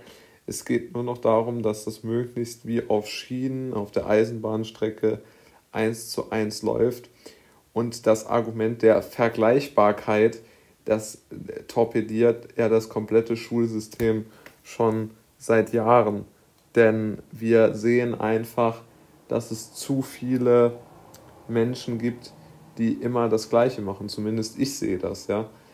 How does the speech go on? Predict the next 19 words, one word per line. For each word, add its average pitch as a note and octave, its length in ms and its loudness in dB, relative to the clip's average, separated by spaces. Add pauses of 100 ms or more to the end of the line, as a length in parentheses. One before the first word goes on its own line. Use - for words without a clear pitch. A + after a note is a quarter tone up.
(160)
Also A2+ 300 -4
wie C#3 200 -2
viele C#3+ 400 2
Lehrer A#2 460 4
braucht A2+ 480 4
ein G#2 160 -2
Land, G2+ 420 -6
ja? G#2 180 -2 (560)
Ich - 160 -12
glaube B2+ 460 8
einfach, A2+ 420 -2
dass A2 260 -2
es - 300 -12
irgendwann B2+ 720 0 (380)
zu - 200 -4
viele C#3+ 380 2
Lehrer G#2 400 4
geben G2+ 380 -4
wird. G2 220 -6